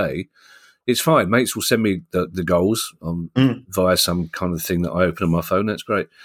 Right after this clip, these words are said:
Speaker 1: Also, the, but, but, um, what's interesting about that, the, the sponsor, despite what the, the Mail, Daily Mail might have you believe, the B B C still has a certain cachet around the world. So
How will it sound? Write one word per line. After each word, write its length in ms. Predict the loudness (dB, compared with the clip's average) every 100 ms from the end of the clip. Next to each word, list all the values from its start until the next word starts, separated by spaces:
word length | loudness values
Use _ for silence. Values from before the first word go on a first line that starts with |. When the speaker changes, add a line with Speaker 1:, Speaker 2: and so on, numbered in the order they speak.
| -20 -20 -20 0
Speaker 1:
Also, 280 | 2 4 4
the, 220 | 4 4
but, 300 | 2 -2 -2
but, 200 | 0 0 0 -8
um, 260 | -10 -10 -18 _ _ -6
what's 300 | 0 2 2
interesting 460 | 2 2 -2 -2
about 240 | 0 2 2
that, 180 | 0 -4
the, 120 | -10 -8
the 80 |
sponsor, 360 | -4 -2 -2 -4 -6
despite 400 | -6 0 2 2
what 240 | 0 0
the, 380 | 0 2 0 -2 _ -20 -20 -20 -20 _ _
the 120 | -4 2
Mail, 580 | 4 4 2 -2 -6 -2
Daily 240 | 0 2
Mail 260 | 2 2 2
might 220 | 0 0
have 180 | -2 -4
you 80 | -4
believe, 300 | 0 0 0
the 60 |
B 140 | 0 0
B 120 | 0
C 400 | 0 2 2 2
still 280 | 0 0 2
has 180 | 2 0
a 80 |
certain 480 | 0 0 2 0 -2
cachet 500 | -4 -2 0 0 2
around 300 | 2 2 0
the 60 | 0
world. 300 | 2 2 2
So 220 | 0 0